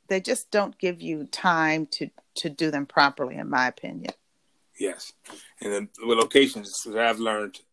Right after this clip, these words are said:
Speaker 2: um, is time is essential. Decision-making, script, uh,
Speaker 1: Yes.
Speaker 2: decision-making with the location to give you guys enough time to permit.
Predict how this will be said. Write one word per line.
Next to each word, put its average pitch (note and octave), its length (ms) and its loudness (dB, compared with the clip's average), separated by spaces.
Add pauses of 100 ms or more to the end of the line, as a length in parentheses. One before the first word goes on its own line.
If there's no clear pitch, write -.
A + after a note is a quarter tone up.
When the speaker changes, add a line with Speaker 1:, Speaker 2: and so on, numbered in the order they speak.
Speaker 2:
um, G2 640 -8 (920)
is F#2+ 100 -14
time G2+ 480 0 (160)
is G2+ 140 -8
essential. F#2+ 560 -8 (280)
Decision-making, G2+ 800 -6
script, - 640 -4 (640)
uh, F3 60 2
Speaker 1:
Yes. C3 160 4
Speaker 2:
decision-making G#2+ 500 -2
with G#2 120 0
the G2+ 80 -4
location G2 640 -4
to F#2+ 60 -12
give G#2 180 -4
you G#2 100 -8
guys G2+ 200 -2
enough G2+ 260 -6
time G2+ 260 -4
to F#2 60 -6
permit. G2 520 -4